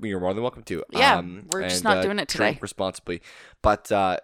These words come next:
Speaker 1: yeah,
Speaker 2: <laughs> Drink
Speaker 1: Lucas
Speaker 2: responsibly as we're sitting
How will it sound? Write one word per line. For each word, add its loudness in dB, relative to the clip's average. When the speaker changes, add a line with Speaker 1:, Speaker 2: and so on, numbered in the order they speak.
Speaker 1:
yeah, 2
Speaker 2:
<laughs> -4
Drink 0
Speaker 1:
Lucas 0
Speaker 2:
responsibly 2
as -4
we're -4
sitting -6